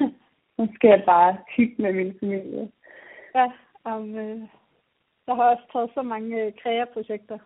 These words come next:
Speaker 1: med hjem.
Speaker 2: Har du det?
Speaker 1: Yes.
Speaker 2: Ja, men jeg skal også i gang med noget god hækling, kan jeg mærke.
Speaker 1: Ja, perfekt.
Speaker 2: Men Simone, det kan også godt være,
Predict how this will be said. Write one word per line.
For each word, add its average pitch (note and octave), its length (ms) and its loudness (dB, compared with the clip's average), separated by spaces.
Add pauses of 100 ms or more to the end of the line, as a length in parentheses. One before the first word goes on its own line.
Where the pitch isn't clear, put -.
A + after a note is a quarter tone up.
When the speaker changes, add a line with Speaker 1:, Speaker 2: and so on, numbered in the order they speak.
(140)
Speaker 1:
med A3+ 120 -12
hjem. A3 200 -10 (420)
Speaker 2:
Har B3 180 4
du A3+ 180 -2
det? B3 160 6 (600)
Speaker 1:
Yes. B3+ 140 -4 (1040)
Speaker 2:
Ja, F#3+ 140 0 (200)
men G#3+ 160 2
jeg G#3+ 180 4
skal - 140 0
også G#3+ 160 0
i A3+ 60 -6
gang G#3+ 260 0
med G3+ 80 -4
noget F#3 200 -6
god G#3 260 -2
hækling, G#3+ 500 -4
kan - 100 -4
jeg G2 80 -2
mærke. G2 280 0 (1900)
Speaker 1:
Ja, G#3+ 60 -20 (800)
perfekt. A#3 460 -18 (400)
Speaker 2:
Men G#3+ 500 4 (220)
Simone, A3 380 4
det A#3 160 2
kan B3+ 80 8
også B3 180 6
godt C4 260 0
være, A3+ 300 8